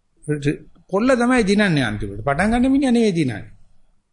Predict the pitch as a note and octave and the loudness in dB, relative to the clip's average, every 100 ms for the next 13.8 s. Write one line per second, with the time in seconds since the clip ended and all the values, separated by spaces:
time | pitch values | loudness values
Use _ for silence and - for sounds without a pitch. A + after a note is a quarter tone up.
0 | - A#2+ C#3+ F#3 A3 B3+ B3 B3+ A3+ G#3+ | -8 -4 -2 0 2 2 0 -2 -2 -2
1 | C3+ G#2+ - - - - - - D3+ F#3 | -4 -6 -12 -8 -6 -6 -8 -4 0 2
2 | G#3 G#3 G3+ G#3 G#3 G3 D#3+ D3+ D#3+ G3 | 0 -2 -4 -4 -4 -4 -2 0 2 0
3 | G3 G3+ F3+ G#3 G#3 G3+ F#3+ G3 F#3 F#3+ | 0 -2 -4 -8 -10 -10 -10 -10 -8 -6
4 | F#3+ G3 F#3+ F#3 G3 B3+ G3+ G3+ G3+ F3+ | -6 -6 -6 -4 0 2 0 -2 -4 -4
5 | F3 F3 - G#3+ G#3 - - - _ _ | -4 -6 -8 -10 -8 -10 -12 -20 _ _
6 | _ _ _ _ _ - - - - - | _ _ _ _ _ -20 -20 -18 -18 -20
7 | - - G3 G#3+ G3 G#3+ A3 E3 E3 F3+ | -16 -8 -2 0 2 2 0 0 0 -2
8 | F3+ G3+ F3+ F#3+ F#3+ F#3+ F#3+ G3 G3 E3+ | -2 -4 0 0 2 2 2 2 2 0
9 | C3 C#3+ E3+ F3 G3 D#3+ D#3+ A#2 G#2+ - | 0 0 0 0 0 -2 -4 -8 -10 -20
10 | _ _ _ _ _ _ _ _ - - | _ _ _ _ _ _ _ _ -20 -14
11 | A#2 B2 A#2 F3 D3+ D3 C#3 C3+ C3+ B2 | -6 -4 -4 -4 -4 -2 -2 -4 -4 -8
12 | B2 A2+ C3 B2 A2+ F#2+ F#2 G#2 - _ | -10 -10 -12 -12 -12 -12 -12 -16 -20 _
13 | _ _ E3+ D#3+ D3+ C3+ A2+ D#3 | _ _ -2 -2 0 -2 -2 -4